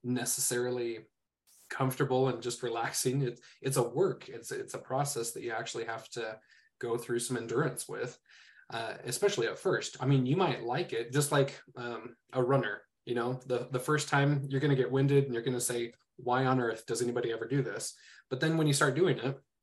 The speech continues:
<laughs> I'm speaking from personal experience, obviously. <laughs> But, uh, then you, you start to enjoy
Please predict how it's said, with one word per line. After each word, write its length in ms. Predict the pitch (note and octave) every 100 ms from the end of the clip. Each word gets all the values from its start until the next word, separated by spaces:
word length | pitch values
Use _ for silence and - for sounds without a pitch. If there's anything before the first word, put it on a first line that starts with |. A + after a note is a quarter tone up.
| -
<laughs> 100 | -
I'm 260 | C#3 A#2
speaking 320 | A#2 B2 A2+ A2+
from 200 | A#2 - -
personal 300 | - - -
experience, 400 | - C3+ - -
obviously. 840 | A#2 A2+ G2+ G2 - - - E3+ -
<laughs> 600 | C4 - - G3+ - - F4 - F4+ - - C#4+ C#3+ C#3+ - D4 C#4+ - E3 C#3 - - D3
But, 260 | D#3 D3+ G#3+ -
uh, 200 | C#3+ B2+ - -
then 240 | C#3+ D#3
you, 200 | D#3+ C#3+ - _ _ -
you 300 | C#3 D3 C3+
start 220 | - D#3
to 80 | E3
enjoy 240 | D3 C3+